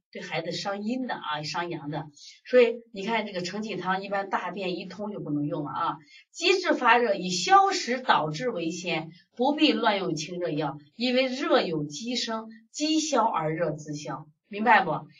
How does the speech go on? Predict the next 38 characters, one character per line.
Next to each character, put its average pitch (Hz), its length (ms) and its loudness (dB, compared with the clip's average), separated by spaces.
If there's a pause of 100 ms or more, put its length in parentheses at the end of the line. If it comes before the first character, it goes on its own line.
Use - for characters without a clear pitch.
(140)
所 320 160 -2
以 320 60 4
说 302 160 6
小 208 220 4
承 285 180 0
气 269 100 -2
汤， 226 400 -4 (140)
小 240 160 0
承 302 180 0
气 233 120 2
汤 262 180 2
是 247 100 -4
主 175 200 -8
治 214 140 -6
阳 190 220 2
明 226 140 0
腑 202 160 -10
实 170 160 -8
症， 180 220 -6
大 202 160 -4
便 196 200 -4
不 190 120 -8
通 202 260 -4
呀， 185 240 0 (560)
浑 214 160 -2
身 240 220 0
热， 214 240 2 (500)
有 226 140 -8
时 233 180 -4
说 220 160 -6
沾 233 320 4
雨 160 80 -2
胡 180 180 -6
说 - 140 -12
胡 208 120 -8
言 202 220 2
乱 160 300 4
语， - 220 -6